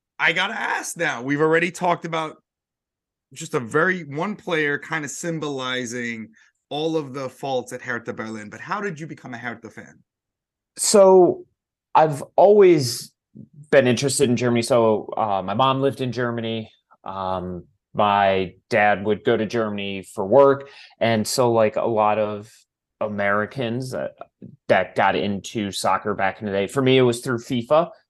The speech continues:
Speaker 2: though for me, it was fifa two thousand with Eddie Pope on the cover for a PlayStation one. So it started, you know, I'd always liked the sport, but uh, my dad got me a Manchester United jersey in nineteen ninety-eight, uh, when he was traveling for work.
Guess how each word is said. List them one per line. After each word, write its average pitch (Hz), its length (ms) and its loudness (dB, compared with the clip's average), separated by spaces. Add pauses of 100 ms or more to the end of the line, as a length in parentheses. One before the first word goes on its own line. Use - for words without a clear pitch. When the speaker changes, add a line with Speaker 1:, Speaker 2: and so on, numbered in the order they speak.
Speaker 2:
though 127 140 2
for 131 160 -4
me, 120 160 0
it 117 40 2
was 113 220 -2
fifa 120 280 -10
two 123 140 -10
thousand 117 600 -2 (140)
with 113 360 -2
Eddie 117 200 -2
Pope 117 280 -2
on 107 140 -4
the 104 60 -8
cover 113 320 -6
for 107 340 -4
a 92 80 -6
PlayStation 110 600 -8
one. 110 140 -4
So 151 120 -4
it 123 100 0
started, 180 480 4 (300)
you - 80 0
know, 165 60 6
I'd 147 60 4
always 139 240 2
liked 123 160 -2
the 117 60 -12
sport, 107 460 -4
but 101 280 0 (320)
uh, 92 320 -4
my 107 120 -6
dad 110 220 -4
got 117 180 0
me 110 80 -8
a 101 40 -10
Manchester 110 520 -12
United 95 360 -4
jersey 92 340 -6
in 90 80 -4
nineteen 90 360 -6
ninety-eight, 85 640 -10 (340)
uh, 92 180 2
when 87 120 -2
he 85 60 -4
was 82 140 -6
traveling 85 400 -4
for - 160 -10
work. 80 340 -8